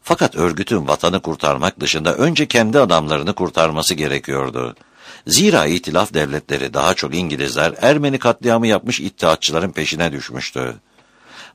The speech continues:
Başka bir ifadeyle İttihat ve Terakki kendini ve eylemlerini gizlice sürdürmek için böyle bir örgüt kurma yoluna gidiyordu.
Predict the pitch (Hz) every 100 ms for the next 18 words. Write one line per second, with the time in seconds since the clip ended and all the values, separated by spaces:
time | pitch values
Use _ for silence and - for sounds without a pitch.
0 | 127 160 196 180 165 151 127 98 110 110
1 | 85 - 87 101 - 80 82 78 - 92
2 | 101 101 104 147 82 78 76 73 73 76
3 | 82 82 71 92 101 101 95 98 104 95
4 | - 117 90 143 139 120 123 - 113 92
5 | 147 - 98 87 92 76 76 85 71 64
6 | 69 65 62 58